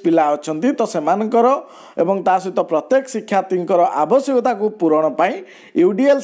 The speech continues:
ଶିକ୍ଷାଦାନ ଓ ଶିକ୍ଷଣ ଆପଣଙ୍କର ଗୋଟିଏ ମାଧ୍ୟମ। କୌଣସି ଗୋଟିଏ ଆକାର ସବୁ ପାଇଁ ଉପଯୁକ୍ତ ନୁହେଁ ବୋଲି ୟୁ ଡି ଏଲ୍ ସ୍ୱୀକୃତି ଦେଇଥାଏ। ତ ଆପଣଙ୍କର ସମସ୍ତ ପ୍ରକାର ଯେଉଁ ଆକାର ରହିଛି, ତ ସମସ୍ତଙ୍କ ପାଇଁ ଉପଯୁକ୍ତ ନୁହେଁ ବୋଲି ୟୁ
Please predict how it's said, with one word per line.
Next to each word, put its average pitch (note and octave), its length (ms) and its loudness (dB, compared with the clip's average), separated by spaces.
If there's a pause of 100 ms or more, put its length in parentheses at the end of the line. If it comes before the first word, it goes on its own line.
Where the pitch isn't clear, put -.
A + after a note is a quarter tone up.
ଶିକ୍ଷାଦାନ G#3 520 -2
ଓ A3+ 160 0
ଶିକ୍ଷଣ G3 480 -4 (120)
ଆପଣଙ୍କର D3+ 420 -4
ଗୋଟିଏ F3 240 0 (100)
ମାଧ୍ୟମ। G#2 400 -4 (600)
କୌଣସି C#4 400 2
ଗୋଟିଏ A3 380 2 (140)
ଆକାର A3+ 260 0 (180)
ସବୁ F3+ 220 -2 (120)
ପାଇଁ A#3 160 0 (180)
ଉପଯୁକ୍ତ E3+ 480 -4 (160)
ନୁହେଁ B3+ 200 2 (400)
ବୋଲି A#3+ 220 2 (140)
ୟୁ F#3 160 4
ଡି F#3+ 120 0
ଏଲ୍ B3+ 160 -2
ସ୍ୱୀକୃତି E3+ 540 -2 (140)
ଦେଇଥାଏ। D3+ 420 0 (160)
ତ - 20 -6 (120)
ଆପଣଙ୍କର B3 320 0 (160)
ସମସ୍ତ A#3 320 0 (120)
ପ୍ରକାର A3+ 320 0
ଯେଉଁ G#3 120 2
ଆକାର D3+ 360 0 (120)
ରହିଛି, G3+ 300 0 (380)
ତ - 20 -10 (160)
ସମସ୍ତଙ୍କ G3 460 0
ପାଇଁ G#3+ 120 0 (100)
ଉପଯୁକ୍ତ D#3+ 420 -2 (480)
ନୁହେଁ A3+ 260 4
ବୋଲି C4 180 2 (120)
ୟୁ F#3 100 4